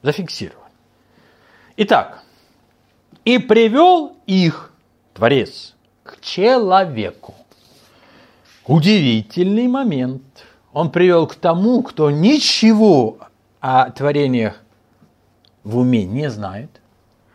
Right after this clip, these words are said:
Послушайте, я не раз сталкивался с ситуацией, когда человек говорил: «Ну вот,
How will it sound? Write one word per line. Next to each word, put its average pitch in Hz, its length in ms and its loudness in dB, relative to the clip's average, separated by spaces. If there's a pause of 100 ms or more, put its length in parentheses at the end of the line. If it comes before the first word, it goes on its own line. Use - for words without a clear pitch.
(420)
Послушайте, 117 500 -16
я 123 200 -8
не 135 240 -8
раз 139 400 -8
сталкивался 110 800 -8
с - 40 -20
ситуацией, 117 720 -12
когда 117 680 -4 (240)
человек 120 460 -6
говорил: 113 540 -2 (840)
«Ну 175 160 -4
вот, 117 340 -4